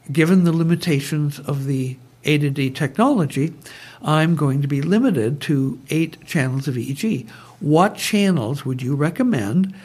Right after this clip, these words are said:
as being the very best with very little overlap of information?" For example, if you put electrodes,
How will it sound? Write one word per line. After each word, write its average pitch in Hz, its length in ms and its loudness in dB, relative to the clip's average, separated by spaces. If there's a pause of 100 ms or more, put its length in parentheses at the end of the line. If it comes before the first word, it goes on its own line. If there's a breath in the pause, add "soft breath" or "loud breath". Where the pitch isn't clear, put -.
(140 loud breath)
as 135 240 -4
being 156 440 -4
the 202 300 2
very 190 300 4
best 165 520 -2 (380 loud breath)
with 151 200 -2
very 180 300 4
little 175 300 4
overlap 147 540 2
of 123 240 -6
information?" 127 500 -8
For 214 80 0
example, 185 400 -4
if 147 100 -4
you 170 80 -6
put 170 200 0
electrodes, 151 520 0